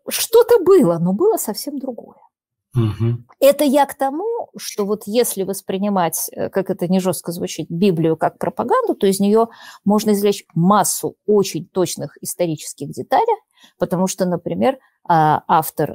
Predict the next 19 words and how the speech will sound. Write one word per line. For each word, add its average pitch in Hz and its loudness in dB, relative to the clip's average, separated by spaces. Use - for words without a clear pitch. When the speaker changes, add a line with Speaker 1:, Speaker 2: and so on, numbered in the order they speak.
Speaker 1:
э, 156 -4
в 151 -10
данном 151 -2
случае 156 -6
книги 151 -6
«Царств», - -4
э, 160 -2
Девтерономист, 165 -4
сто - 0
процентов 156 -4
знал, 226 2
что - -4
эти 151 -2
три 160 -2
города 233 0
построены 185 -2
по - -4
единому 160 -2
плану. - -8